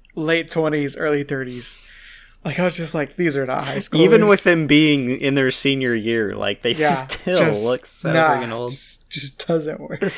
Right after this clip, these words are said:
Speaker 1: <laughs> I was just like, so it also made me glad he graduated because it started making sense after that, like, that their ages. But, I mean, that was definitely the approach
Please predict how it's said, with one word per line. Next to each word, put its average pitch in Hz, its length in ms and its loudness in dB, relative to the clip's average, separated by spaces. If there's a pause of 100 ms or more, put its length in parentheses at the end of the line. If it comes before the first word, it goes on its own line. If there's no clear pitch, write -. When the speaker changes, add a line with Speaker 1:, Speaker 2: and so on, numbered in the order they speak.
(120)
Speaker 1:
<laughs> - 220 -10
I 214 40 -2
was 185 160 0
just 180 260 -6
like, 143 260 -2 (1120)
so 202 280 2
it 185 160 -2
also 214 300 4
made 254 100 0
me 190 100 0
glad 156 600 2 (180)
he 180 160 -2
graduated 160 1000 0
because 151 540 0 (500)
it 165 80 -2
started 143 280 -4
making 160 280 -2
sense 147 280 -4
after 139 320 -4
that, 151 300 -2
like, 135 260 -6 (140)
that 147 240 -6
their 139 340 -4
ages. 147 520 -4 (1200)
But, 175 160 6
I 170 80 0
mean, 165 140 -4
that 175 80 4
was 175 140 2
definitely 160 340 -2
the 143 160 -2
approach 151 320 0